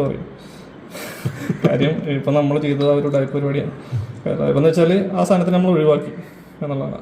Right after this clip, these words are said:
അതിന് തന്നെ നമ്മുടേതായിട്ടുള്ള കാരണങ്ങളുണ്ട്. നമ്മൾ അതിൻ്റെ സേഫ്റ്റി സംവിധാനം വേറെ നമ്മൾ വെച്ചിട്ടുണ്ട്. പിന്നെ അതിൻ്റെ അകത്തത് ആവശ്യമില്ല. ഓക്കെ, അപ്പോൾ, ആ, പലപ്പോഴും ടി വി കാര്യങ്ങളൊക്കെ കംപ്ലൈൻ്റ് ആകും. നമ്മൾ സ്വിച്ച് ഓൺ ആകുമ്പോൾ പൊട്ടിത്തെറിക്കുക,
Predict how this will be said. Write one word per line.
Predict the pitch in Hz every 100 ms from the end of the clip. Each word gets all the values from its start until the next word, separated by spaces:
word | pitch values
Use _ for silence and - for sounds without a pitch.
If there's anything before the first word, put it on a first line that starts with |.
| 165
അതിന് | 151 185
തന്നെ | 196 196
നമ്മുടേതായിട്ടുള്ള | 180 175 180 175 185
കാരണങ്ങളുണ്ട്. | 175 156 160 156 156
നമ്മൾ | 151 151
അതിൻ്റെ | 143 156
സേഫ്റ്റി | 143 143 -
സംവിധാനം | 147 143 143 147
വേറെ | 139 139
നമ്മൾ | 139 143
വെച്ചിട്ടുണ്ട്. | 135 147 147 127 - - - -
പിന്നെ | 147
അതിൻ്റെ | 143 143
അകത്തത് | - 139
ആവശ്യമില്ല. | 131 120 143 - - - - - - 165
ഓക്കെ, | 160 135 - - - - - - - -
അപ്പോൾ, | - 139 147 - -
ആ, | 165 196 202 -
പലപ്പോഴും | 131 131 139 143 151
ടി | 139
വി | 143 151
കാര്യങ്ങളൊക്കെ | 147 151 147 151 151
കംപ്ലൈൻ്റ് | 143 143 143
ആകും. | 143
നമ്മൾ | 143 143
സ്വിച്ച് | 135 -
ഓൺ | 143 139
ആകുമ്പോൾ | 139 139
പൊട്ടിത്തെറിക്കുക, | 147 135 135 135 135